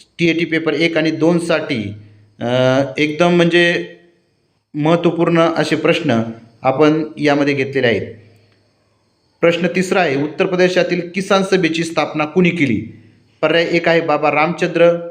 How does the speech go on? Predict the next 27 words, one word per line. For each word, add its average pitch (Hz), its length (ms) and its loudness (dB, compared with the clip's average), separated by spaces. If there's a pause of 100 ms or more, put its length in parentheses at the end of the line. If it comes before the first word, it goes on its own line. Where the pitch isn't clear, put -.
(400)
प्राध्यापक 156 540 0
एन 160 220 0
जी 175 140 0
रंगा, 165 520 0 (120)
नारायण 151 340 0
लोखंडे, 165 680 -2
लाला 143 260 2
लजपत 139 420 -4
राय. 92 160 -6 (580)
उत्तर 156 300 0
प्रदेशातील 165 680 -2
किसान 180 340 0
सभेची 160 480 -2
स्थापना 151 680 -2 (340)
कोणी 165 240 4
केली? 107 460 -4
चला 143 160 2
सांगा. 151 340 0 (540)
त्याचं 151 280 2
अचूक 165 280 -2
उत्तर 180 220 0
आहे 160 140 2
पर्याय 165 340 -2
क्रमांक 156 360 -6 (140)
एक, 156 320 -6
बाबा 143 360 2 (100)
रामचंद्र. 147 520 -2